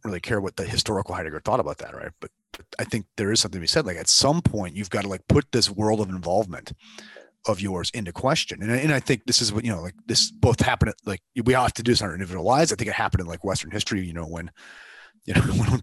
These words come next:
Plato first said, like, "Why are we doing any of this?" Right. Um, and, and, and then there's this, you know, and, and there's this question, you know, of, like, how can you return to it after that and all this? But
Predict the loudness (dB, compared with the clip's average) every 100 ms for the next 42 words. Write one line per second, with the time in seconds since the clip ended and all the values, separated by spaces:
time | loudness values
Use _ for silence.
0 | -2 -6 -4 -2 -4 -2 -2 4 6 6
1 | 6 6 4 2 -4 -6 -6 -6 -10 -14
2 | -12 -12 -14 _ -4 0 2 2 0 -6
3 | _ _ _ _ 0 4 4 4 2 -2
4 | _ _ 0 0 2 0 0 2 4 4
5 | 4 4 2 2 0 -2 -2 -4 -6 _
6 | -2 0 2 0 2 0 0 -2 -4 -4
7 | -6 -8 -6 -2 0 -2 -4 -2 0 0
8 | 0 -2 0 0 0 -2 -4 -6 -8 -10
9 | -2 0 0 0 -2